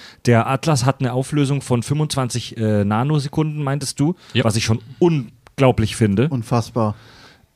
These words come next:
Speaker 1: Ähm, was wir aber messen können, sind die Abfallprodukte. Also die Protonen ballern aufeinander, zersplittern,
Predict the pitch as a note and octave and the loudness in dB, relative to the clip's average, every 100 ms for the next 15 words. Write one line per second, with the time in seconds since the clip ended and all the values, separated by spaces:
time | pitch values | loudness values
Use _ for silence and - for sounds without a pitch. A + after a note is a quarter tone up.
0 | _ B2+ B2 B2+ A#2 - _ _ _ B2 | _ 4 4 2 -2 -12 _ _ _ 0
1 | F3+ - E3+ D3 C#3 C#3+ D#3+ - C#3+ F#3 | 2 2 2 2 2 2 2 2 4 4
2 | G#3 G#3 - _ - A2 A#2+ D3 D3+ - | 4 2 -2 _ -4 0 2 2 2 -2
3 | C3+ C3 C3 A#2 - E3+ - - - G2+ | 0 2 2 0 0 -2 0 0 2 0
4 | - G2 F2 _ A#2+ A#2 C3 B2 G2+ B2 | 2 0 0 _ 0 4 6 4 2 -4
5 | - C3+ C3 D#3+ F3 C3 B2+ B2+ A#2+ A#2+ | 0 2 4 4 4 4 4 2 2 2
6 | B2 E3+ F#3 F#3+ - - - A#2+ - D#3 | 2 2 2 0 -8 -6 -2 0 2 0
7 | F#3+ F#3 | 2 0